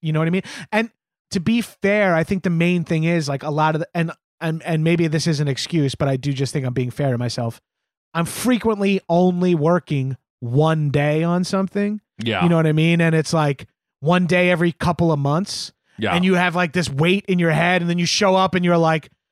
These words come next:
Speaker 1: so overwhelmed, and then you watch it and you're edited down to almost nothing, and you're like, "That's because I sucked and not because
Speaker 2: Yeah.
Speaker 1: shows have to be twenty-one and a half minutes." Like, all this
Speaker 2: No,
Speaker 1: stuff, and, like,
Speaker 2: you're right.
Speaker 1: and it's, like,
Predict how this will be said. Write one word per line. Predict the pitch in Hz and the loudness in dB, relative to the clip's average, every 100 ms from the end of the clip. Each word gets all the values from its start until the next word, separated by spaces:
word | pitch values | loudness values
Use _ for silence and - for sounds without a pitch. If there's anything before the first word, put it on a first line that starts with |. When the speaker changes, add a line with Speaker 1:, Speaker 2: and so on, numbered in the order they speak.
| _ - | _ -16
Speaker 1:
so | - - 233 220 208 | -12 -2 2 2 4
overwhelmed, | 202 175 190 170 180 185 190 185 | 2 4 2 4 4 2 2 0
and | 185 | 0
then | 190 | 0
you | 175 | 2
watch | 165 175 185 | 2 2 2
it | 202 175 | 0 0
and | 160 | 2
you're | 165 | 0
edited | 165 175 175 165 | 2 2 2 0
down | 147 165 165 | 0 0 0
to | 165 | 0
almost | 160 156 151 | 0 0 0
nothing, | 156 156 175 | 0 0 0
and | 156 | 0
you're | 147 | 0
like, | 139 127 | -2 -2
"That's | 160 160 | -2 -2
because | - 160 160 | -4 -2 0
I | 143 | 0
sucked | 135 - 160 151 147 | -2 0 0 0 -2
and | 139 | -4
not | 139 156 - | -2 -4 -6
because | 151 156 147 135 - _ _ - | -10 -4 -2 -2 -6 _ _ -4
Speaker 2:
Yeah. | 117 | 2
Speaker 1:
shows | 165 156 | 2 2
have | 156 | 0
to | 143 | 0
be | 156 | -2
twenty-one | - 160 151 147 147 | 0 0 2 2 0
and | |
a | 143 | 0
half | 147 139 | -2 -2
minutes." | 202 220 202 196 | 0 0 0 0
Like, | 190 - - - | -2 -4 -16 -4
all | 226 247 | 0 2
this | 262 | 2
Speaker 2:
No, | 117 | 0
Speaker 1:
stuff, | 285 | 0
and, | 226 | 0
like, | 214 208 | 0 0
Speaker 2:
you're | |
right. | 113 107 - - | -2 -4 -8 -2
Speaker 1:
and | 202 | 0
it's, | 214 233 | 0 0
like, | 196 | -2